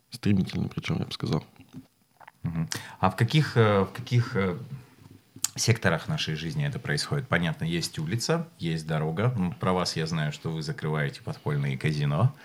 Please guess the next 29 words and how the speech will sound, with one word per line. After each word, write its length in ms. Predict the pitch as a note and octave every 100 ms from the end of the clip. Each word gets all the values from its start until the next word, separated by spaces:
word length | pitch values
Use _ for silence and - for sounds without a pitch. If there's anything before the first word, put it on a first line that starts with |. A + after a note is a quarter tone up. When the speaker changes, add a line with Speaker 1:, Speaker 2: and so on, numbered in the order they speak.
| - - -
Speaker 1:
Да. 280 | G#2+ G2+ F#2+ - B2 B2
Speaker 2:
<laughs> 400 | D3 B2+ B2+ C#3+ A#2+ - D#3+ - - - - - C#3
И 60 | E2+
еще 320 | A2+ A2+ A2
наверняка 480 | G2+ E2+ E2+ D#2+ G2
есть, 400 | D2+ F2 - -
э, 400 | E2+ D#2+ D#2 D2+
дружинники, 580 | D2 D2 D#2+ F#2 F#2 E2+
которые 340 | D#2 D#2 E2+
пресекают, 480 | E2 D2+ - F2 D#2+
может 180 | D#2+ D2+
быть, 120 | D#2
незаконную 440 | D#2+ D#2 E2 D#2+ D#2
торговую 460 | - F2+ D3 D#3+
деятельность? 540 | D2+ C#2 C2 - - - - -
Speaker 1:
Э, 160 | G#2+ - - -
м, 520 | - - F#2 F#2+ F#2 E2+ -
основная 420 | G2+ - C3 D3+
деятельность 420 | B2 C3 A#2+ G#2+
дружинников, 560 | G#2+ G#2+ C3 A#2+ - -
она 120 | F#2
направлена 400 | G2+ - G2 F#2 F2+
на 60 | F2
охрану 320 | D#2 G2+ F#2+
общественного 500 | D#2+ - F#2 E2+ E2
порядка, 400 | - D#2 D2+ -
чтобы 720 | - - E2+ E2+ E2+ E2 G#1+ -
не 520 | B1+ F#2 F#2+ F2 E2+
совершались 800 | - F2 - - G#2 E2 - -